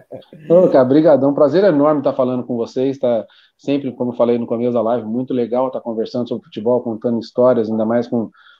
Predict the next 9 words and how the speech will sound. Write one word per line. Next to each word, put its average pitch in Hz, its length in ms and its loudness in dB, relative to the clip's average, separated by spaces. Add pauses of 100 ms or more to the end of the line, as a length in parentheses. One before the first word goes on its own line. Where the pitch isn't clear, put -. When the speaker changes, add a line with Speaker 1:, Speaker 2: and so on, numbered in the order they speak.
(100)
Speaker 2:
pessoas 127 420 2
como 123 160 -2
vocês, 127 480 0
com 113 340 -4
uma 117 160 -4
simpatia, 120 540 -4
no 120 60 0
entendimento. 113 680 -6
Então, 120 500 -6